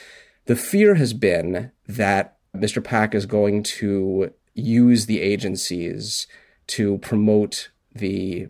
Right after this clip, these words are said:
messaging of the Trump administration, and that they are going to shift towards a propagandistic, pro-American, but more importantly, pro-Republican and pro-Trump line. And while direct interference in editorial content is prohibited,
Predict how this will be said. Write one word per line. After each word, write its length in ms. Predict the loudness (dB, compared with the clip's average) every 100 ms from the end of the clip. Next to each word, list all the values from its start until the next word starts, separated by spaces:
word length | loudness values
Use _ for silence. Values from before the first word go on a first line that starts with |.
| 0
messaging 480 | 0 0 -2 -4 -6
of 80 |
the 60 | -6
Trump 220 | -6 -6
administration, 760 | -4 -6 -6 -4 -4 -6 -12 -14 -10
and 140 | -10
that 100 | -6
they 80 | -6
are 120 | -6
going 180 | -6 -6
to 60 | -8
shift 420 | -4 -4 -4 -10
towards 240 | -6 -6
a 60 | -6
propagandistic, 1000 | -8 -8 -6 -8 -6 -8 -8 -10 -12 -6
pro-American, 760 | -2 0 0 -2 -4 -6 -6
but 120 | -6 -2
more 140 | 0
importantly, 580 | 0 -4 -4 -4 -6 -6 -12 -20 -20 _ -4
pro-Republican 600 | 2 2 2 0 0 -4
and 140 | -6
pro-Trump 500 | -6 -6 -4 -4 -4
line. 560 | -4 -4 -4 -6 -10 -12 _ _ -20 -20 _ _ _
And 540 | 2 4 4 2 0 -4 -2
while 220 | 4 4
direct 420 | 4 2 2 0
interference 920 | -4 -2 -4 0 0 0 -2 -6 -10 -10 -2
in 180 | 0 2
editorial 460 | 0 -2 -2 -4
content 640 | -4 -2 0 0 -2 -6 -8 -8
is 160 | -6
prohibited, 720 | -6 -2 0 0 -2 -6 -8